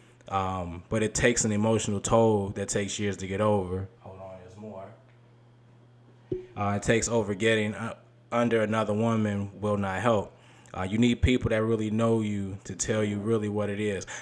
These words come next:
And I totally agree. You know, um, when I listen to, you know, when I talk on the show,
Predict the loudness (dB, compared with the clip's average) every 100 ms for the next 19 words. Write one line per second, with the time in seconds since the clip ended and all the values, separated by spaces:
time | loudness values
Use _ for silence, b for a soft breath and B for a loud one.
0 | B 2 8 10 10 8 2 0 -4 -4
1 | -8 -18 b b -4 0 2 2 2 -2
2 | -14 -12 -4 -2 -2 -4 -8 -12 -16 -20
3 | _ -10 -2 2 6 6 6 4 2 2
4 | 2 2 0 -6 -10 b b b -2 -2
5 | 0 2 6 8 6 4 0 -2 2 4
6 | 4 2